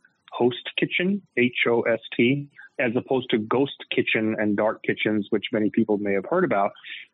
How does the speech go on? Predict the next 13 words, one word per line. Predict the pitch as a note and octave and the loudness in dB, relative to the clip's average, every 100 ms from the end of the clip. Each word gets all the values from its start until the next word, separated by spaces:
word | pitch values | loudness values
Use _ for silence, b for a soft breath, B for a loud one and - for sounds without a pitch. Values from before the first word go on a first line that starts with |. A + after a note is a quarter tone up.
| - | -4
And | C#3+ C#3 C#3+ | 0 2 2
what | D#3+ - | 2 2
our | D#3 F#3 | 0 0
premise | F#3 D#3 C3+ B2+ | -2 -2 -2 0
is | B2 A#2+ | 0 0
that | A#2+ A2+ | 0 0
we're | B2 C#3+ | 2 2
sort | D3 C#3+ | 2 0
of | B2+ | 2
the, | B2+ B2 A#2 _ _ _ - | 2 2 0 _ _ _ 0
uh, | A2+ G2+ | 0 0
the | A2+ B2 | 0 2
Airbnb | C3 B2 B2 A2 G#2+ A#2 C#3+ | 2 6 6 6 6 6 6